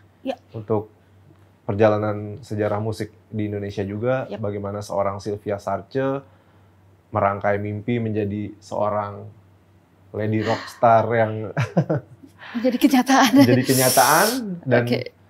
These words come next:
Speaker 2: um, ya, sisanya adalah sejarah gitu ya,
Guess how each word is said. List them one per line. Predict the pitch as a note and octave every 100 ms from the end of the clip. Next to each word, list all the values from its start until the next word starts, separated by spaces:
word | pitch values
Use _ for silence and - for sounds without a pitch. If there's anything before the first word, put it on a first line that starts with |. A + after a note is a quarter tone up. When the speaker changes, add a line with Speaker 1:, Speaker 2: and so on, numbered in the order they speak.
| _ _ _ G#3+ -
Speaker 2:
um, | - A#2+ A#2+ A#2 - _ -
ya, | C3 C3 B2+ - _ _ _ _ _ _ _ _ _
sisanya | - B2+ A#2 B2
adalah | A#2+
sejarah | - A2+ A2 A#2+ C#3 A#2+
gitu | A2 G2+
ya, | A#2